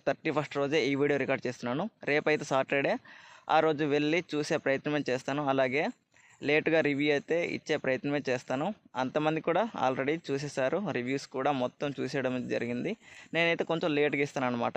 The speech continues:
ఇంకేం చేయలేం, పరిస్థితులు అనేవి నాకు అయితే అనుకూలించట్లేదు. అందుకే నేనైతే సాటర్డే రోజున వెళ్ళి రివ్యూ ఇచ్చే ప్రయత్నం అయితే చేస్తాను. ఓకే, ఈ విధంగా మా పరిస్థితులు అయితే ఉన్నాయి. మొంతా తుఫాన్ అనేది మీకు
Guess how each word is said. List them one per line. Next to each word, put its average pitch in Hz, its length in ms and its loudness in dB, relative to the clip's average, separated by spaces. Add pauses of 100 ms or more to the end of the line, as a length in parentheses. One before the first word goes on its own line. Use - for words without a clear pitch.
(120)
ఇంకేం 156 320 0
చేయలేం, 147 260 0 (100)
పరిస్థితులు 185 460 0
అనేవి 151 260 0
నాకు 139 220 0
అయితే 143 160 -2 (100)
అనుకూలించట్లేదు. 135 840 -2
అందుకే 127 280 -2 (140)
నేనైతే 127 400 -2 (360)
సాటర్డే 165 440 6
రోజున 156 240 2 (160)
వెళ్ళి 147 260 4 (640)
రివ్యూ 151 360 0
ఇచ్చే 156 240 0
ప్రయత్నం 147 380 2
అయితే 143 180 -4
చేస్తాను. 131 420 0 (280)
ఓకే, 170 200 0 (240)
ఈ 147 100 2
విధంగా 143 360 2 (240)
మా 131 80 2 (100)
పరిస్థితులు 135 380 -4
అయితే 139 180 0
ఉన్నాయి. 147 260 0 (360)
మొంతా 170 200 4 (120)
తుఫాన్ 165 260 0
అనేది 143 260 0 (220)
మీకు 143 200 0